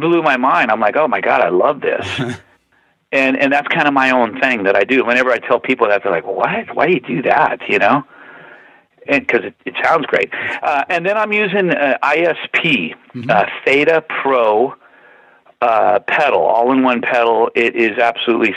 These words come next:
Speaker 1: superb. I have a Fractal. I have, I've used Line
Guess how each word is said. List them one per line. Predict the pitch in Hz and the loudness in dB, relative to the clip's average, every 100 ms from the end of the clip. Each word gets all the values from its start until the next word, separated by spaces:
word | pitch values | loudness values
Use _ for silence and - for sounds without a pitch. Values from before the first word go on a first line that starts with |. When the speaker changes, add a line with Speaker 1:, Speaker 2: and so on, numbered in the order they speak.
| - | -2
Speaker 1:
superb. | 113 - 123 110 95 - - - | -4 -2 0 0 -2 -8 -8 -2
I | 117 120 | 0 2
have | 127 | 0
a | 107 - | -2 -4
Fractal. | 147 135 131 127 120 117 | 0 0 0 0 2 2
I | 120 117 | 2 0
have, | 110 71 - | -2 -6 -2
I've | 110 98 | -2 0
used | 113 107 120 | -2 0 0
Line | 117 113 | 0 0